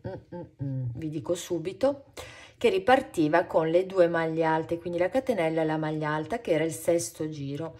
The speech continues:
e ovviamente anche da questa parte sono messa allo stesso modo, però da questa parte qui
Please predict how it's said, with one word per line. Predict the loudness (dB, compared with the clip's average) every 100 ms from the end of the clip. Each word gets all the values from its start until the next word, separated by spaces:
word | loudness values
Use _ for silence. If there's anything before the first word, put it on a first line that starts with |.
| -18 -20 -14
e | -2
ovviamente | 0 4 4 4 2 0
anche | 0 2 2
da | 0
questa | 0 -4 -2 -2
parte | 0 -2 -2 -10
sono | -10 -6 -4
messa | -4 -4 -4
allo | -4
stesso | -6 -8 -10 -8
modo, | -6 -6 -6 -4
però | 2 4
da | 4
questa | 0 -4 -4 -2
parte | -2 -2 -4
qui | -4 -2 -4 -6